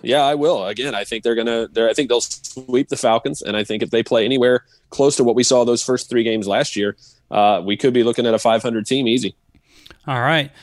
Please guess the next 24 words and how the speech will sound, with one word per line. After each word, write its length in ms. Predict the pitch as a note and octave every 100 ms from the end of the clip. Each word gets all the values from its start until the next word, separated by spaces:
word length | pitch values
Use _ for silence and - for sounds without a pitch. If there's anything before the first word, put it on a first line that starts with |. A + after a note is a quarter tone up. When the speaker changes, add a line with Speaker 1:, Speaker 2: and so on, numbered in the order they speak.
| - -
Speaker 2:
Hey, 240 | E3 D#3
Luke, 300 | D#3 F3+ E3
I 60 | D#3+
really 240 | F#3 F#3
appreciate 520 | - F#3 D#3+ - E3+
you 220 | D#3+ D#3
meeting 260 | D#3+ D#3+ E3
up 140 | D#3+
with 160 | E3 D3+
us 260 | E3 D3+ -
today, 460 | F3 E3 E3 D#3
um, 520 | C3+ C3+ C3 B2+ B2
and, 300 | C3 B2 B2+
and 100 | C3+
bringing 320 | B2+ C#3 C3+ C3
your 120 | C3
N 160 | C#3
F 140 | C#3 B2+
C 200 | - C3+
South 560 | - C#3+ C3+ C3 -
and 340 | B2 A#2 B2+ - -
Tampa 260 | C#3+ B2+ B2+
Bay 160 | B2
Buccaneer, 720 | A2+ B2+ B2 B2 B2 B2 A#2+